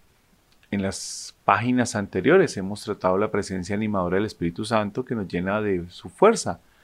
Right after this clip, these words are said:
motora y de su amor. En la tradición teológica se habla de los frutos del Espíritu Santo. Un fruto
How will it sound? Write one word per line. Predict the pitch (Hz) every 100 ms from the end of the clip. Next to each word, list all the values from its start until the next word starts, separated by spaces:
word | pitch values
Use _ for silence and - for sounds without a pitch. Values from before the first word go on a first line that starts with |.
| _ _ _ -
motora | 113 - 120 120
y |
de | 107 98
su | -
amor. | 87 78 82 -
En | - 95
la |
tradición | - 87 87 - 85
teológica | 101 98 104 113 135 156
se | 151 107
habla | 92 98
de | 110
los | 104
frutos | - 127 131 143
del | 135
Espíritu | 127 117 - 135
Santo. | - 196 175 - _ _ _ _ _
Un | 202
fruto | 196 226 160 123